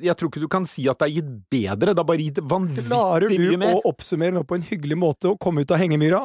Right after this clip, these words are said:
Speaker 2: Du står
Speaker 1: Nei,
Speaker 2: i
Speaker 1: så jeg tror vi kommer til å se, eh, akkurat som vi har sett med strømmemusikk, hvor det er en mye lavere terskel for å, eh, entre markedet. Så med den økte konkurransen vi ser på strømme T V fremover, og som, eh, allerede har tiltatt, så tror jeg vi vil se veldig mye mer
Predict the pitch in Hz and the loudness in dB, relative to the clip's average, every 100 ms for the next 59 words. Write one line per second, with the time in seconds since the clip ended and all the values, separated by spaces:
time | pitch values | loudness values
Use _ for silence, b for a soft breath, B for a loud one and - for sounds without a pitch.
0 | 214 165 175 180 165 - - 147 175 185 | 0 2 4 4 0 -4 0 2 2 0
1 | - 190 214 _ - 262 233 233 220 226 | -2 -2 -10 _ -2 0 2 0 0 -2
2 | 151 - - - 180 180 - 180 175 175 | -2 -2 -2 2 2 2 2 2 4 4
3 | 175 175 - - 185 175 165 156 143 - | 2 0 -2 0 -2 0 -2 -2 -2 -4
4 | 156 147 175 131 104 107 185 156 156 156 | -4 -2 0 0 -2 -2 -2 0 0 2
5 | 139 135 135 101 113 - 123 - 107 - | 2 4 2 2 0 -2 -4 -2 -4 0
6 | 113 113 113 120 120 127 - 135 95 - | 0 2 2 0 -2 -4 -2 -2 -2 -4
7 | 117 127 123 - - 98 175 196 - - | -2 0 0 -2 -6 0 2 0 -4 -2
8 | 165 135 147 151 147 151 160 - 113 113 | -2 0 2 2 2 2 0 0 -4 -2
9 | 120 110 95 123 113 104 117 110 - 127 | 0 0 0 -2 -2 0 2 0 0 0
10 | 107 101 - - - 123 85 85 113 123 | 0 -2 -6 -4 0 0 0 -2 -2 0
11 | 92 101 185 180 127 135 120 98 90 98 | 0 2 2 2 -2 -4 -6 -8 -8 -6
12 | 107 120 117 110 113 107 95 175 190 _ | -2 0 2 2 0 0 -2 0 -2 _
13 | B B B B - 165 - 135 139 131 | B B B B -4 0 2 2 2 2
14 | 139 - 147 127 131 190 151 90 104 104 | 0 0 -2 -4 -4 -2 -2 -2 -2 -2
15 | 95 | -2